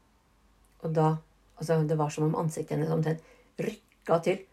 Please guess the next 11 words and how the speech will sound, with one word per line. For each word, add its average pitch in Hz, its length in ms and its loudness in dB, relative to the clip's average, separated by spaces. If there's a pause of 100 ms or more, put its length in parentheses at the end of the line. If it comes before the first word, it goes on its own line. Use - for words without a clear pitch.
(220)
før 170 160 2
hun 185 160 0
bare 170 240 4
begynte 165 480 -2
å 180 80 2
le, 170 480 2
altså 165 320 0
sånn 190 180 0 (300)
<clears throat> 190 260 4 (640)
hjertelig 214 800 6
latter. 208 400 8